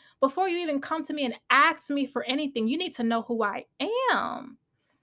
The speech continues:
And how do you get to know who God is? Through reading his word, through doing life with him, through being obedient. When I've heard people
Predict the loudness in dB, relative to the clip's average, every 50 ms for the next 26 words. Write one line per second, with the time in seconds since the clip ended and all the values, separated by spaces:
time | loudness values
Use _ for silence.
0 | _ -2 2 2 4 4 4 2 2 2 0 0 0 -2 -2 -2 0 0 0 -2
1 | -2 -2 0 2 2 2 2 0 -2 -2 -2 -4 -4 -8 _ _ _ _ -2 0
2 | 2 2 0 -2 -4 -8 _ _ _ -8 -4 -2 -2 0 0 0 0 0 0 -2
3 | -6 -4 -2 -2 0 0 0 -2 -4 -6 -8 -10 _ _ _ _ -2 -2 0 2
4 | 2 2 2 2 2 0 0 0 0 0 -2 -2 -6 -6 -6 -6 -8 -8 -8 -8
5 | -10 -12 _ _ _ -4 -2 -2 0 0 0 2 2 2 0 2 0 -2 -2 -2
6 | -2 -2 -2 -2 -4 -8 -12 -18 -20 -20 -20 -20 -20 _ _ _ _ 2 4 6
7 | 4 4 2 2 2 4 4 2 0 -2 -6 -2 0 2 2 4 4 4 2 0
8 | -2